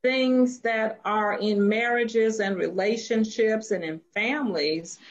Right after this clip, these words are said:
we talk around them and we ha-, let our anger or our emotions get the better of us. But it's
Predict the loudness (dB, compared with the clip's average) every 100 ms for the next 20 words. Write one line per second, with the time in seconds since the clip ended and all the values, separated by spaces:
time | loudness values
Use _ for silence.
0 | -6 0 0 0 -4 -4 -2 -2 -2 -2
1 | 0 0 0 0 0 0 0 0 0 -2
2 | -2 0 0 -2 -4 -4 -4 -2 0 2
3 | 2 2 2 2 2 2 0 0 0 2
4 | 0 -2 -4 -4 -4 -4 -2 -2 -4 -4
5 | -2 0 0 0 0 -4 -4 -10 -20 _
6 | _ _ 0 2 2 0